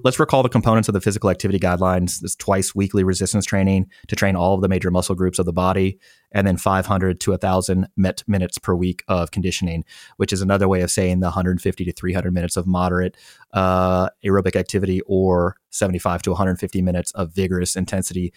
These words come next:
aerobic activity or some combination thereof. The way you get, you figure out how many met minutes of conditioning you're doing, you take the metabolic cost of the activity. So, like, walking at a brisk pace is approximately four mets per minute,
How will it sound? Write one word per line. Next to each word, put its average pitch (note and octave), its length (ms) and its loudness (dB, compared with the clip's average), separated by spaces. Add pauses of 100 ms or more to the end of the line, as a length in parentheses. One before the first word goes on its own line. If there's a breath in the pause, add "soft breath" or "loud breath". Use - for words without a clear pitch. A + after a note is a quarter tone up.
(300 soft breath)
aerobic F#2+ 420 2
activity F2+ 340 -2
or F#2 140 0
some F#2+ 220 0
combination F2+ 500 0
thereof. E2+ 460 -4 (400 loud breath)
The G#2+ 60 2
way A2+ 80 6
you A2 100 4
get, G#2+ 240 2
you G2 220 0
figure F#2+ 280 0
out F#2+ 100 2
how G2+ 120 2
many F#2 120 2
met F2+ 360 2
minutes G2+ 500 0 (140)
of F2+ 280 0
conditioning G2+ 600 0
you're G#2+ 180 0
doing, G2+ 400 2
you F#2 100 -2
take F2+ 300 -4
the F#2 380 -4
metabolic F#2 640 0
cost - 560 -4 (180)
of G2 140 0
the G2 140 2
activity. G2 420 -2
So, F#2 220 0
like, F2 200 -4
walking F2+ 440 0
at E2+ 80 0
a - 20 -2
brisk F2 340 -2
pace - 440 -4 (320 loud breath)
is G2 100 -2
approximately F2 440 -2
four F#2 640 0
mets F#2 520 0 (200 soft breath)
per G#2 140 2
minute, G#2 340 2